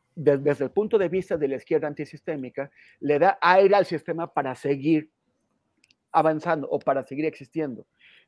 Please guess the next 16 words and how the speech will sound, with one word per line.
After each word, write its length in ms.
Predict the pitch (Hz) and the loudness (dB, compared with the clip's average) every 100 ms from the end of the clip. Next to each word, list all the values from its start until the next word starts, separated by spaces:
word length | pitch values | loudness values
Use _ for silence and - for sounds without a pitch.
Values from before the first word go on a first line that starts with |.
| - | -4
Y 360 | 165 180 190 170 | 0 2 2 2
la 140 | 156 | 0
izquierda 400 | 135 - 156 165 | 0 -2 0 0
anti-, 160 | 175 - | -4 -6
anti-, 340 | 151 185 165 | -8 -8 -6
antisistémica 720 | 156 185 185 180 175 165 165 160 | -4 -6 -8 -10 -8 -8 -6 -6
quisiera 440 | 147 127 151 151 | -6 -6 -4 -4
que 120 | 147 | -4
no 140 | 135 151 | -10 -6
hubiera 180 | 156 | -4
absolutamente 600 | 151 - 131 143 147 156 | -4 -6 -10 -8 -10 -10
ninguna 440 | 156 156 170 269 226 | -8 -4 0 0 0
negociación 520 | 185 151 151 147 156 | -2 -4 -4 -10 -8
con 140 | 151 | -8
el 80 | 135 | -8
sistema, 480 | - 131 143 143 170 | -12 -10 -8 -8 -14